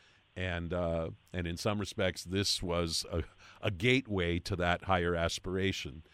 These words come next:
uh, to do this little T V <laughs> show called Moonlighting. But can you explain the ways in which, uh, he did Moonlighting as though it were a movie, and I suppose, in effect, kind of rewrote some of the rules about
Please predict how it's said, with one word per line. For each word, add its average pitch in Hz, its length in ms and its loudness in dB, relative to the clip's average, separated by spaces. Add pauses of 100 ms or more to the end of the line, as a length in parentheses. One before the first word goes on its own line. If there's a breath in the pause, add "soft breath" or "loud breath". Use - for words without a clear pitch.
(320 soft breath)
uh, 82 160 -2
to - 120 -6
do 82 120 0
this 78 240 -4
little 78 220 -2
T 90 180 -4
V 80 100 -4
<laughs> - 120 4
show 101 140 8
called 87 280 6
Moonlighting. 80 540 2 (220)
But 101 120 0 (280 soft breath)
can 202 120 -2
you 254 60 -2
explain 135 600 6 (380 soft breath)
the 104 160 2
ways 110 520 6
in 98 200 4
which, - 600 4 (720)
uh, 92 280 2 (360)
he 120 260 -2
did 110 300 6
Moonlighting 110 760 2 (220)
as 92 260 0
though 104 200 8
it 87 80 -2
were 98 320 8
a 87 40 6
movie, 101 560 4 (380)
and 90 240 2
I 87 120 2
suppose, 98 440 6
in 92 120 2
effect, 98 440 0
kind 101 200 -2
of 82 120 -4
rewrote 101 420 6
some 104 180 -2
of 90 60 -2
the 85 80 0
rules 98 340 0
about 87 320 2